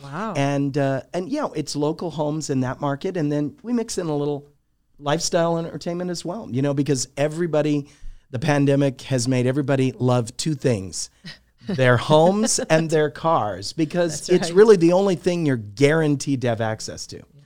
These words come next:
Speaker 2: You know, during the pandemic was your home. People started looking around going, "Well, if I'm stuck here,
Speaker 1: <laughs> Better,
Speaker 2: <laughs>
Speaker 1: better
Speaker 2: darn it, I want some, I
Speaker 1: redo
Speaker 2: want
Speaker 1: the
Speaker 2: some better
Speaker 1: bathroom."
Speaker 2: cabinets.
Speaker 1: <laughs> That's
Speaker 2: I'm
Speaker 1: right.
Speaker 2: tired of these cabinets.
Speaker 1: Right.
Speaker 2: And, uh, you know, and, and your,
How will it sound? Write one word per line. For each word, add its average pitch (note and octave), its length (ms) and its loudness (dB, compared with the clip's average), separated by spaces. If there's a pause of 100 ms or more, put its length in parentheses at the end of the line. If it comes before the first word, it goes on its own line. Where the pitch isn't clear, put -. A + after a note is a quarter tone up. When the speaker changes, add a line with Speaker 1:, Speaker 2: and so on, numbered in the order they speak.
(160)
Speaker 2:
You B2+ 100 -10
know, A#2+ 100 -2
during A2+ 240 -2
the G#2+ 80 -4
pandemic F#2 560 -10
was G2+ 260 -6 (240)
your B2+ 160 2
home. D#3+ 380 2
People D#3 200 -4
started C#3 280 -2
looking C#3 260 -2
around C3 320 0
going, A#2+ 300 -2 (340)
"Well, A#2+ 120 2
if C3+ 120 0
I'm D#3 160 2
stuck C#3 300 -2
here, F#2+ 320 -4
Speaker 1:
<laughs> - 80 -20
Better, G#3 460 -2
Speaker 2:
<laughs> - 0 -
Speaker 1:
better G#3 500 2
Speaker 2:
darn F#3+ 240 8
it, - 20 8
I F#3 100 8
want G3 220 6
some, A3+ 160 2
I C#4+ 40 0
Speaker 1:
redo D4 160 8
Speaker 2:
want A#3 100 8
Speaker 1:
the F#3 40 4
Speaker 2:
some B3 140 4
better A3+ 200 8
Speaker 1:
bathroom." B3 300 6
Speaker 2:
cabinets. - 160 -4
Speaker 1:
<laughs> D4+ 100 0 (560)
That's - 300 -4
Speaker 2:
I'm G#3 180 6
Speaker 1:
right. - 80 0
Speaker 2:
tired A#3+ 300 8
of G3 80 4
these D#3 200 2
cabinets. G#2+ 560 -6 (200)
Speaker 1:
Right. A#3 380 -8
Speaker 2:
And, D3+ 440 4
uh, C#3 280 2
you E3+ 100 -2
know, F3+ 180 2
and, F3+ 260 -4
and G#3 160 0
your, G#3+ 260 -2